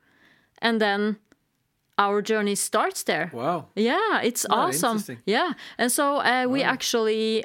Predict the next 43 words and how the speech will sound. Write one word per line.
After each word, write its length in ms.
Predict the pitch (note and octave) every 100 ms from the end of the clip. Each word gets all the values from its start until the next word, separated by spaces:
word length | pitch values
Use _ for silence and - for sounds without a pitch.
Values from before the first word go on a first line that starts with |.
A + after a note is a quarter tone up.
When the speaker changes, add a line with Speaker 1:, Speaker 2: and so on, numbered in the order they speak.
| -
Speaker 1:
I 120 | C4+
think 360 | - D#4 E4
that 200 | - A#3
was, 300 | A3 G#3+ -
uh, 40 | A3+
Speaker 2:
Yeah. 280 | G#3 F3 A#3
Speaker 1:
in 80 |
the 80 | G#3+
fall 320 | G#3 A3 G#3
of 100 | G#3+ G3+
twenty 280 | G#3 F#3+
twenty 340 | G3 G3 F#3+ G#3
or, 280 | F3+ F3+ F3+
or 180 | F3 F3+
twenty-one. 580 | - G3 F3+ G3 G#3+ A#3 - - - -
Then, 340 | G#3+ G3+ G#3 G#3
John, 380 | D4+ C#4 A#3+
uh, 40 | A3
you 220 | G#3+ A3+
remember 380 | A#3 A#3 A3+ A#3+
we 120 | A#3+
went 260 | A#3 A#3+ C4+
to 80 | C#4
that 240 | A#3+ A3+ -
old 200 | G#3+ G#3
church 280 | A3 G#3
ruin 580 | A3+ G#3+ A3 A3 A3+ A3+
and 220 | - G#3 G3
we, 340 | G3+ G3+ G3
uh, 380 | F#3+ F#3 F#3+ F#3
worshiped 420 | F#3 C4 - E4+
there. 380 | - D#4 D#4 D#4
We 140 | D#4+ G#3
blew 400 | B3+ A#3 A3 B3
the 100 | B3+
shofar. 640 | B3 B3 A#3 A3+ G#3+ A3
We, 380 | G3+ G3 G3 F#3
uh, 80 | F3
we 120 | F3
proclaimed 460 | F3 F#3+ A3+ G#3+ G#3
out 200 | G3 G3
scriptures, 640 | - G3+ - G3 F#3+ F#3
and 220 | F3 F3